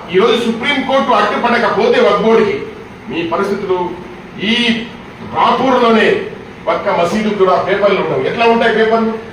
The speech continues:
మేము కట్టుకున్నాము, మావి అన్నాము,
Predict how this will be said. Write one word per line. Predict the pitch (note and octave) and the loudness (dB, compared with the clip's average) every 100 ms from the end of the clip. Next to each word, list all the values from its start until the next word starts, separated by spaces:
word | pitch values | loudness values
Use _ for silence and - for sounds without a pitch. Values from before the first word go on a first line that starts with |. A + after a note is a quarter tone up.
| - - - - - - | -18 -20 -20 -20 -10 -4
మేము | F#3 | -2
కట్టుకున్నాము, | F3 E3+ A3+ B3+ A#3+ A#3 F#3 - - - - | 2 2 0 -2 2 2 2 -2 -8 -14 -12
మావి | A#2 - A3 A#3+ C4+ | -6 0 2 2 2
అన్నాము, | B3 G#3+ F#3 F#3 | 2 2 2 2